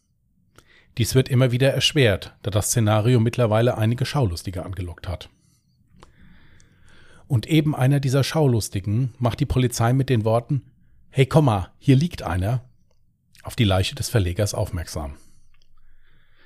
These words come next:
Diese liegt ein kleines Stück abseits des Hauses. Für die Polizisten ist mit einem Blick klar, hier kommt jede Hilfe zu spät.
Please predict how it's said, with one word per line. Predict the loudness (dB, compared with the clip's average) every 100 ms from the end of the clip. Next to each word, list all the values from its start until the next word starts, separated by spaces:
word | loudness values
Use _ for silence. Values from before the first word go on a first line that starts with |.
| -20 -20 -20 -2
Diese | 2 4
liegt | 2 0 -2
ein | -4
kleines | 0 0 0
Stück | -2 -4
abseits | -4 -4 -6 -6
des | -10 -10
Hauses. | -10 -10 -10 -12 -14 _ _ _ _ _ _ _ _ _ _ _ _ _ _ _ _ _ -6
Für | -2
die | 0
Polizisten | 2 2 2 -4 -2 -2 -2
ist | -4
mit | -6 -2
einem | -2 -2
Blick | -4 -4
klar, | -2 -2 -4 -12 _ _
hier | -4 0
kommt | 0 0
jede | 0 0
Hilfe | -2 -6
zu | -12 -14
spät. | -12 -12 -14